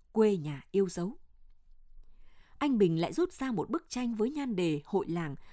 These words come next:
và tự giới thiệu. "Bức tranh này em vẽ từ nguyên mẫu hội làng Sậm quê em." Mọi người lại cùng dán mắt vào bức tranh mà trầm trồ tán thưởng. Bức tranh có đến hàng trăm nhân vật. Mỗi nhân vật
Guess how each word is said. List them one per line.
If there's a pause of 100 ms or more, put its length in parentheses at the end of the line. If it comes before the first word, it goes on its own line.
(140)
và
tự
giới
thiệu. (960)
"Bức
tranh
này (260)
em
vẽ (100)
từ
nguyên
mẫu
hội
làng
Sậm
quê
em." (640)
Mọi
người
lại
cùng
dán
mắt
vào
bức
tranh
mà
trầm
trồ
tán
thưởng. (920)
Bức
tranh
có
đến
hàng
trăm
nhân
vật. (540)
Mỗi
nhân
vật